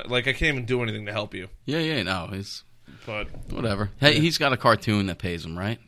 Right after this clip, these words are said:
Speaker 2: Have you seen that cartoon?
Speaker 1: No, he's a cartoon now?
Speaker 2: Dude, <laughs> he's gonna, and I only know this because my kids watch, uh, I don't know what channel it's on. Yeah, just look up Mike Tyson cartoon or whatever the hell it is.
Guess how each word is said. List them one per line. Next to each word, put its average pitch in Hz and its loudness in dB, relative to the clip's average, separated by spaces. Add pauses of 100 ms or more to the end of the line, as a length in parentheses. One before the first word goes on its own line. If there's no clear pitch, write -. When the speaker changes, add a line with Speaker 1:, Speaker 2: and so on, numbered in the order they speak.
(120)
Speaker 2:
Have 110 -4
you 110 -2
seen 127 -4
that 131 -4
cartoon? 131 -8
Speaker 1:
No, 127 -4
he's 113 -6
a 110 -8
cartoon 113 -6
now? 143 2
Speaker 2:
Dude, 127 4
<laughs> - -
he's 156 2
gonna, - -2 (640)
and 120 4
I 127 6
only 156 2
know 113 6
this 127 2
because 107 -2
my 104 2
kids 127 -4
watch, 117 -2
uh, 90 -4
I - -12
don't 104 -6
know 85 -8
what 101 -6
channel 101 0
it's - -10
on. 85 -6
Yeah, 107 -6
just 135 -8
look 165 -10
up - -6
Mike 101 -2
Tyson 92 -8
cartoon 82 -10
or 85 -12 (440)
whatever 92 -8
the 101 -8
hell 78 -8
it - -14
is. - -20